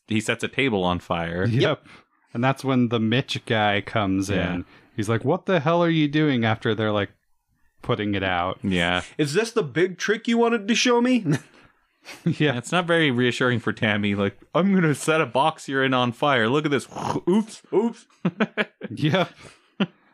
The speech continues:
Speaker 2: And so Mitch demands Fazio goes out there and does card tricks and stuff for people. "Go earn
Speaker 1: Yeah.
Speaker 2: your pay, Fazio." He's like, "I'm a star magician. I don't do that sort of thing."
Speaker 3: "Gotta do your close, close-up magic."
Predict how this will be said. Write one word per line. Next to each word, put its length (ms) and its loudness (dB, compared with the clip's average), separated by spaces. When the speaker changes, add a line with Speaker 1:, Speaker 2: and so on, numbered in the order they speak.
Speaker 2:
And 220 -2
so 160 0
Mitch 420 0
demands 540 0
Fazio 500 2
goes 300 0
out 180 0
there 140 2
and 160 0
does 260 -4
card 420 -2
tricks 440 -6
and 120 -4
stuff 300 -4
for 160 -4
people. 540 -6
"Go 260 0
earn 140 2
Speaker 1:
Yeah. 60 2
Speaker 2:
your 140 2
pay, 300 0
Fazio." 680 0
He's 100 -8
like, 140 -2
"I'm 240 2
a 40 -2
star 480 0
magician. 460 -2
I 80 2
don't 160 0
do 140 -4
that 160 -4
sort 160 -2
of 100 -8
thing." 300 -4
Speaker 3:
"Gotta 160 -10
do 80 -6
your 140 -10
close, 360 -4
close-up 380 -4
magic." 320 -18